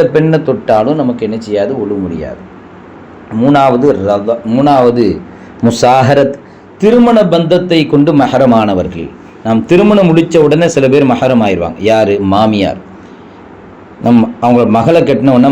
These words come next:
மாமியாரை திருமணம் முடிக்கிறது நமக்கு தடை. அதனால மாமியாரை தொடுவதின் மூலமாக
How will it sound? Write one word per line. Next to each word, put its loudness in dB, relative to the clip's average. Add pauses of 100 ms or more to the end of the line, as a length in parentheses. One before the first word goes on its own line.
மாமியாரை 2 (120)
திருமணம் 0
முடிக்கிறது 0
நமக்கு -4 (120)
தடை. 0 (1200)
அதனால 0 (420)
மாமியாரை 2 (120)
தொடுவதின் 2
மூலமாக -2